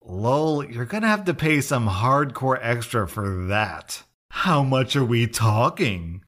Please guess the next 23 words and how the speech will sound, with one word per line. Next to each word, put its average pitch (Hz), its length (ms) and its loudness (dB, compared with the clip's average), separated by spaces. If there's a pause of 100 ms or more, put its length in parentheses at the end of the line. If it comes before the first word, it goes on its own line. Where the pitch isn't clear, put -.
(160)
Honestly, 113 580 -2
probably 226 680 -6
at 170 100 -2
least 170 340 0
thrice 107 400 -2
my 117 140 0
usual 104 380 -2
price 95 440 -2
because 101 360 -8
it's 110 120 -10
something 120 440 -4
I 117 160 -6
really, 170 680 -2
really 135 760 -2
wouldn't 113 500 -2
wanna 104 220 -2
draw. 82 500 -4 (180)
How 123 260 2
much 120 300 2
is 107 180 0
your 113 140 4
normal 113 640 2
price? 95 720 -2